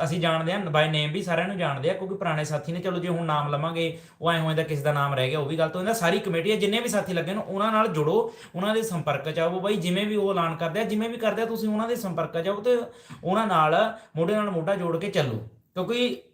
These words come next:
ਜਿਹੜਾ ਆਉਣ ਵਾਲਾ ਸਮਾਂ, ਜਿਹੜੇ ਆਉਣ ਵਾਲੇ ਹਾਲਾਤ ਨੇ, ਉਹ ਬੜੇ ਨਾਜ਼ੁਕ ਨੇ। ਅ, ਟੈ-, ਟਾਈਮ ਨੂੰ ਤੁਸੀਂ ਸੰਭਾਲੋ, ਅ, ਕੁਛ ਵੀ ਹੋ ਸਕਦਾ।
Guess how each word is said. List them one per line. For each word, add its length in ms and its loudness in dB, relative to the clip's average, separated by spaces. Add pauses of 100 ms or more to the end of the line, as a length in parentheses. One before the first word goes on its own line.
(300)
ਜਿਹੜਾ 200 6
ਆਉਣ 220 2
ਵਾਲਾ 280 4
ਸਮਾਂ, 460 -4 (120)
ਜਿਹੜੇ 200 2
ਆਉਣ 200 -2
ਵਾਲੇ 500 2 (200)
ਹਾਲਾਤ 340 4
ਨੇ, 240 -4 (280)
ਉਹ 140 -4
ਬੜੇ 220 2
ਨਾਜ਼ੁਕ 360 0
ਨੇ। 240 -2 (340)
ਅ, 100 2
ਟੈ-, 380 4
ਟਾਈਮ 260 2
ਨੂੰ 100 -2
ਤੁਸੀਂ 380 -6
ਸੰਭਾਲੋ, 560 0 (200)
ਅ, 240 0 (360)
ਕੁਛ 200 0
ਵੀ 100 0
ਹੋ 120 0
ਸਕਦਾ। 340 -10